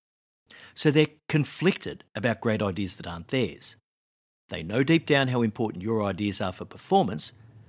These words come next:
but they kind of resent the fact that they're not coming up with the ideas themselves. So weirdly,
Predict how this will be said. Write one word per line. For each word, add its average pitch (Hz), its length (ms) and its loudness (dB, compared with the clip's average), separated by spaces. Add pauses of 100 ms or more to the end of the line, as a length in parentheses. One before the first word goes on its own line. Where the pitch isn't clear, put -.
(280)
but 147 160 0
they 175 80 6
kind 190 220 6
of 135 100 4
resent 123 300 4
the 110 80 -8
fact 107 240 -4
that 92 100 -14
they're 110 100 -2
not 101 140 -4
coming 98 200 -4
up 92 80 -8
with - 80 -20
the 95 100 -4
ideas 92 340 -6
themselves. - 640 -6 (580)
So 117 260 0
weirdly, 104 760 4